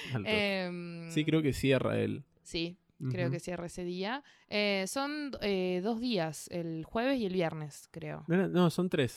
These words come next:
Speaker 2: Son tres.
Speaker 1: Sí, creo que es de, de jueves a sábado.
Speaker 2: De jueves a sábado, listo.
Speaker 1: Eh, acá, en el
Speaker 2: Ahí.
Speaker 1: Centro Cultural Córdoba.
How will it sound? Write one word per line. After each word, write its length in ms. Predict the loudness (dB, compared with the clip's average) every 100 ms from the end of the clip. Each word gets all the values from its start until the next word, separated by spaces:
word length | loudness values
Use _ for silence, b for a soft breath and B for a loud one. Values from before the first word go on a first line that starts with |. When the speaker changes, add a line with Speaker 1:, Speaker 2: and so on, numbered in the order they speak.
| -4
Speaker 2:
Son 140 | -2
tres. 440 | -2 -6 -10 -18 _ _ _
Speaker 1:
Sí, 240 | 0 2
creo 200 | 6 4
que 100 | 4
es 80 | 2
de, 120 | 2
de 140 | 2 0
jueves 320 | 2 2 2
a 80 | -2
sábado. 420 | -2 0 0 -4
Speaker 2:
De 100 | -8
jueves 240 | -4 -2 -2
a 80 |
sábado, 200 | -2 -4
listo. 200 | -4 -2
Speaker 1:
Eh, 260 | 2 4 2
acá, 520 | 0 0 0 0 -2 -6 _ b b b
en 100 | 2
el 60 |
Speaker 2:
Ahí. 40 | 4
Speaker 1:
Centro 220 | 6 6
Cultural 340 | 6 6 4
Córdoba. 480 | 6 6 6 4 -2